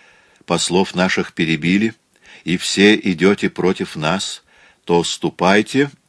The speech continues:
пусть нас Бог рассудит, а мы вас ничем не трогаем». На этот раз князья отпустили послов живыми. Когда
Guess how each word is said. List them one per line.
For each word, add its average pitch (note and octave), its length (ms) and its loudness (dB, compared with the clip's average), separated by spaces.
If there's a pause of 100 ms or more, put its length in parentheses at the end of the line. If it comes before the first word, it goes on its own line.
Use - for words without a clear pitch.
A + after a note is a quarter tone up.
(300)
пусть G#2+ 400 0
нас D#2+ 320 0
Бог E2 380 0
рассудит, C#3 720 0 (580)
а E2 220 0
мы G2 240 2
вас B2+ 340 0
ничем G2 500 0
не A2+ 100 -6
трогаем». C2+ 680 -6 (2500)
На E2 200 0
этот G2 220 -2
раз G#2 220 0
князья F#2 440 0
отпустили F#2+ 540 -4
послов E2+ 480 -2
живыми. D2 460 -6 (1400)
Когда C3 540 4